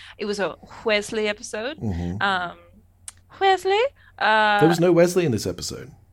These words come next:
Speaker 1: No, that we were sans Wesley a lot of
Speaker 2: Mm.
Speaker 1: this episode. Didn't,
Speaker 2: Disappointed.
Speaker 1: didn't have a lot of,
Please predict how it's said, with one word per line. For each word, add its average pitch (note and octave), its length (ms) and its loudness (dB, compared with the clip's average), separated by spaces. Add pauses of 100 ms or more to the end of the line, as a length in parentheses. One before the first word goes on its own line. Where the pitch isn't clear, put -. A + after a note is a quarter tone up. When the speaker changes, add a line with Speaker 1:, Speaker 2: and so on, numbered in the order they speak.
(360)
Speaker 1:
No, C#4+ 200 -14 (160)
that D#4 180 -8
we C4+ 140 -10
were D#4 120 -4
sans A3+ 460 -2
Wesley F#3 640 -6
a F#3 80 -6
lot E3 180 -6
of D#3+ 80 -6
Speaker 2:
Mm. G2+ 40 -6
Speaker 1:
this - 160 -10
episode. - 560 -16
Didn't, G#3 140 -10
Speaker 2:
Disappointed. D3+ 380 -4
Speaker 1:
didn't G3+ 80 -6
have - 100 -10
a A3+ 60 -12
lot G#3 240 -10
of, - 60 -20